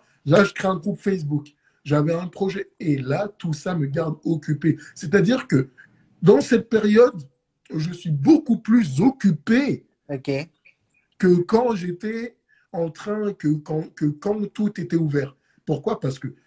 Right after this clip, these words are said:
Speaker 1: là, je suis focus, je me dis, ça, je dois, je dois terminer. Soit je, soit je dois terminer. Donc là, le chronomètre est là. Et là, je me dis, OK,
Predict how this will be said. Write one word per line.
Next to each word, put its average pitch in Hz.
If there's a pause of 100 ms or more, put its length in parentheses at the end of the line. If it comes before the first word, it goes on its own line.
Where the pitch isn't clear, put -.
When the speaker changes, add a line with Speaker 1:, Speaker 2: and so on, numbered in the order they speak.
(120)
Speaker 1:
là, 170
je -
suis 170
focus, 160 (200)
je 160
me 135
dis, 131 (200)
ça, 185
je 160
dois, 170 (120)
je 143
dois 151
terminer. 151
Soit -
je, 165
soit 190 (160)
je 170
dois 160
terminer. 160 (240)
Donc 147
là, 202
le 156
chronomètre 175
est 139
là. 143 (220)
Et 139
là, 156
je 139
me 135
dis, 139
OK, 175